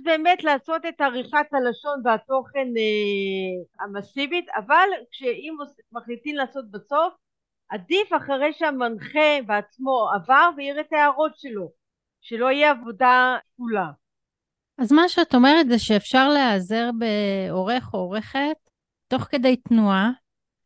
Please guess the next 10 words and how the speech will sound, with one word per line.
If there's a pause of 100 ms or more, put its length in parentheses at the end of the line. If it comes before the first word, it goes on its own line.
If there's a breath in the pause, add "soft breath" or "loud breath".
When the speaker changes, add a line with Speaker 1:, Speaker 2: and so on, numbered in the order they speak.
Speaker 2:
תוך
כדי
שיוצרים
את
התוצר
הזה
של,
אה,
עבודת
המחקר,